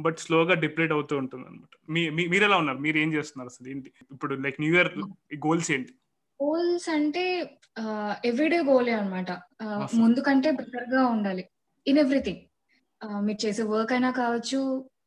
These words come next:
Speaker 2: థాట్ ప్రాసెస్ అయినా కావచ్చు, everything.
Speaker 1: రైట్,
Speaker 2: You know,
Speaker 1: రైట్.
Speaker 2: బెటర్ అవుతూ వెళ్ళాలి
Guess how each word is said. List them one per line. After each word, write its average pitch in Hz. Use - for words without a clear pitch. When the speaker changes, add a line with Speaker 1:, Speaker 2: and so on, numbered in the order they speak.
Speaker 2:
థాట్ 202
ప్రాసెస్ 226
అయినా 247
కావచ్చు, 233
everything. 254
Speaker 1:
రైట్, 131
Speaker 2:
You -
know, 262
Speaker 1:
రైట్. -
Speaker 2:
బెటర్ 226
అవుతూ 247
వెళ్ళాలి 196